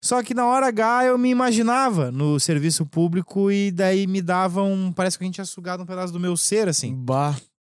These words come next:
Speaker 1: E aí eu me, me, me imaginava na, na, na advocacia prosperando no futuro e me dava uma alegria. Ou seja, esse tipo de,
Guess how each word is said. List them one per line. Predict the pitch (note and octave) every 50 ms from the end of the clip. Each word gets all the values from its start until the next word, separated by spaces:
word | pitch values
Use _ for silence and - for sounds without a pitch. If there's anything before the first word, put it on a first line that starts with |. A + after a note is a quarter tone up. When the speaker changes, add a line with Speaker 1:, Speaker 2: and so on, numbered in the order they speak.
| _ - - - -
Speaker 1:
E | D#3 D3+ D3
aí | D3 D3
eu | D3
me, | D3 D#3 D3+ D3
me, | C#3 D3+ D#3 D#3 D#3
me | D3+ D3 C#3+ D3
imaginava | D3+ D3+ D#3 D#3 D3 B2+ D#3 D3+ D3+ D3 D3 C#3+ C3 D3
na, | D3 C#3+ C#3+ C#3 C#3 C#3 C#3 C3+ C3+ C3+ B2+ A#2+ B2
na, | C#3 C3 C3+ C#3 C#3 C3+ C3+
na | B2 B2+ C3+ C#3 C#3+
advocacia | C3 C3 C3 C#3+ C3 - D3 C#3 - - - D3 D#3 D3
prosperando | C#3 - - C#3 C#3+ C#3 - - D#3 C#3+ C3+ C#3 E3 F#3 F3+ E3
no | D3 D3
futuro | - - - D3 C3+ D3 D3 D#3+ F3+ F3 _ _ _ _ _ _ _ -
e | D3
me | D3+ E3
dava | D3+ E3 D#3+ D3+ D3
uma | D#3+ D#3+
alegria. | E3 E3 D#3+ F3 F#3 G#3+ F3+ C#3 - _ _ _ -
Ou | - C#3+
seja, | - - E3 E3+ D#3+ C#3 A#2 A#2+ G#2 - _ _ _ _ _ _ -
esse | - D3+ E3 E3 - - D#3+ D3
tipo | - - - G3+ G#3+ F#3+ - F#3+ F3
de, | C#3+ C3+ C3+ C#3 C3+ C3 B2+ B2 A#2+ A2+ G2 F2+